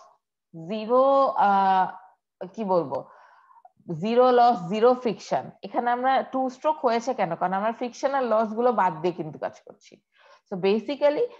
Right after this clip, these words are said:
থিওরিটিক্যালি কিন্তু টু স্ট্রোকটাই বেশি thermally এফিশিয়েন্ট, কারণ আমরা তো কিন্তু এখানে কোনো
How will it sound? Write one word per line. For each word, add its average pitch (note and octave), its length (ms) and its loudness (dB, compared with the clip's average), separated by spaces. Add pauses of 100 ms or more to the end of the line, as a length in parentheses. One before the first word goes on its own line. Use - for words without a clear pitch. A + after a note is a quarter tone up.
(540)
থিওরিটিক্যালি C#4+ 880 0
কিন্তু D4 240 -4
টু C4 240 -2
স্ট্রোকটাই B3+ 520 -4
বেশি F3+ 220 -6
thermally D3+ 360 -10
এফিশিয়েন্ট, - 580 -18 (440)
কারণ C#4+ 200 -4
আমরা B3+ 340 0
তো C4 160 -14
কিন্তু C4 260 -8
এখানে C4+ 260 -4
কোনো C4+ 240 -2